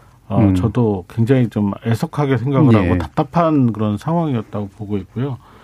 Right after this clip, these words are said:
Speaker 1: 어, 실제로 이제 다른 그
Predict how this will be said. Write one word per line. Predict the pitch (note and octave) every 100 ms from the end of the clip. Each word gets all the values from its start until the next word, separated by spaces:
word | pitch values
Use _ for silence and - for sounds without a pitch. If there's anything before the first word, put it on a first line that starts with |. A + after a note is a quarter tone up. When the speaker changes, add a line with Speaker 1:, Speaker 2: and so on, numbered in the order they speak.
| - - - - -
Speaker 1:
어, | A#2
실제로 | A2+ - - F#3+ F3
이제 | C3 C3+
다른 | B2+ A#2 B2+ C#3+ C3+ B2 G#2 -
그 | - A2 A2 G#2+ G#2 G2+ G2